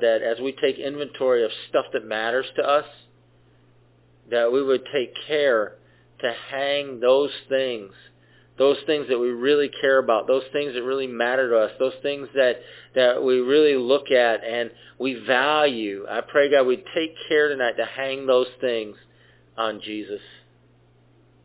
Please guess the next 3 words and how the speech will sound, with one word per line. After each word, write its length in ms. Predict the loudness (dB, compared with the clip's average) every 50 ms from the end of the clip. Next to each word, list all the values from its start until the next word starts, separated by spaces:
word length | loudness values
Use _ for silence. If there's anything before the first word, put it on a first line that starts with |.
| _ _ _ _ _ _ _ _ _ _ _ _ _ _ _ _ _ _ _ _ _ _ _ _ _ _ _ _ _ _ _ _ _ _ _ _ _ _ _ _ _ _ _ _ _ _ _ _ _ _ _ _ _ _ _ _ -16
To 60 | -10
not 400 | -4 -2 -2 0 -2 -2 -4 -2
to 280 | 2 4 4 4 2